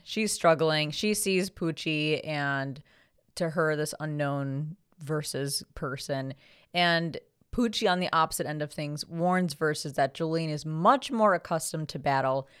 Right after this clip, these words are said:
based on everything that she's gone through and tells him not to pursue her. And we get that first little glimpse of Versus getting annoyed with Pucci, saying, like, "Dude, shut the hell up. <laughs> I'm trying to help you here."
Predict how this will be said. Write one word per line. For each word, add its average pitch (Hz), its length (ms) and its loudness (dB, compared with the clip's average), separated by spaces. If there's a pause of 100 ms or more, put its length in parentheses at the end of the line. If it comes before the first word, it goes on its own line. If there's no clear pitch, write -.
(120)
based 170 200 -2
on 170 120 2
everything 202 300 2
that 196 140 0
she's 190 180 -4
gone 147 320 2
through 135 340 0 (360)
and 180 160 -2
tells 180 380 4
him 170 220 0
not 143 240 0
to 165 80 -8
pursue 135 460 -6
her. 139 280 -8 (280)
And 190 100 2
we 190 80 4
get 208 120 8
that - 220 6
first 240 340 6
little 233 200 6
glimpse 165 560 0
of 165 200 0
Versus 156 360 0
getting 151 260 2
annoyed 135 400 -2
with 160 200 -4
Pucci, 170 480 -2 (260)
saying, 165 320 0
like, 143 240 2
"Dude, 156 240 0
shut - 160 0
the 165 80 0
hell 156 220 4
up. 170 220 8
<laughs> - 40 -2
I'm 226 200 4
trying 185 260 4
to 180 80 8
help 185 280 6
you 196 120 4
here." 214 420 6